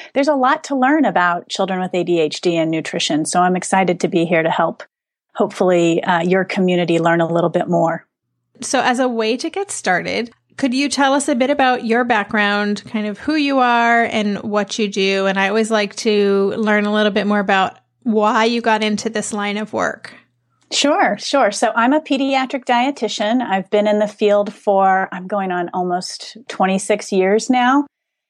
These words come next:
Speaker 1: And I started out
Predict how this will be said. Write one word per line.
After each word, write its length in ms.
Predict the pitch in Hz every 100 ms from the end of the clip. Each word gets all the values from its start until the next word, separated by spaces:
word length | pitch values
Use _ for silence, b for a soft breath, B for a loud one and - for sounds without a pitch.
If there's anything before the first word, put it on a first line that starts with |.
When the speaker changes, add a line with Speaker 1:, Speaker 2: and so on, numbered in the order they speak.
| -
Speaker 1:
And 640 | - 220 214 208 208 208 220 -
I 200 | 208 208
started 520 | 208 - 214 214 214
out 520 | 196 196 196 196 -